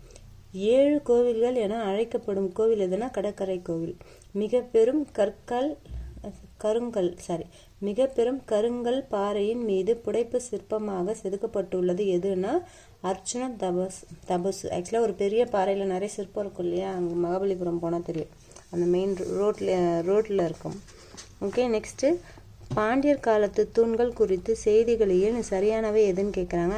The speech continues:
ஆன்சர் வந்து இவற்றை சிவன், விஷ்ணு, துர்க்கை, கணபதி, அஹ், சுப்பிரமணியன், அஹ், சூரியன், பிரம்மா, சரஸ்வதி ஆகிய கடவுள்களின் உருவங்கள் புடைப்பு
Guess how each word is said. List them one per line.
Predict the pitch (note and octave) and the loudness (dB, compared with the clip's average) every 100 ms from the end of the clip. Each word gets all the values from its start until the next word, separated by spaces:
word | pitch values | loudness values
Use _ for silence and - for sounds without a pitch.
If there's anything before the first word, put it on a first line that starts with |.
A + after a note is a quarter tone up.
| G3+ | 0
ஆன்சர் | G3+ G#3 G#3 | -2 0 0
வந்து | F#3 F3 G3+ F#4 - - - - | 4 4 4 2 0 -18 -20 2
இவற்றை | G#3+ A3 A3+ A3+ | 4 4 2 2
சிவன், | A3 - G#3+ A3+ C#4+ A#3+ | 2 2 2 2 0 0
விஷ்ணு, | G3 G3 A3 B3+ A3+ | -2 -4 -2 -2 -2
துர்க்கை, | G3 F#3+ - A3 E4 E4 - | -2 -4 0 2 2 0 -6
கணபதி, | G3 G3 G#3 G#3 F3+ B3+ D#4 | -4 -2 0 0 0 0 0
அஹ், | F#3+ G3 F#3+ F#3 | 0 0 0 -2
சுப்பிரமணியன், | F3+ G3 A3 A3 F#3+ F#3 C#4 F4+ - - - | -2 0 2 2 2 2 0 -2 -14 -20 -8
அஹ், | G3 G3 G3 | 0 2 2
சூரியன், | F#3+ - A3+ A3 G3+ G3 C4 G#3+ | 0 2 2 4 2 2 0 0
பிரம்மா, | F#3+ G3 G3+ A#3+ | 2 2 2 0
சரஸ்வதி | C4+ G3 F#3+ G3 G3+ A3 | 0 -2 -2 -2 0 2
ஆகிய | A3 F#3+ F3+ F3+ | 2 0 0 0
கடவுள்களின் | F3+ F#3 A3 A#3 G#3 G#3 | 0 2 4 6 4 4
உருவங்கள் | A3 G3 G#3+ A3 F#3+ G#3 A3+ | 4 4 6 6 4 2 0
புடைப்பு | G3+ A3 A3 | 0 0 2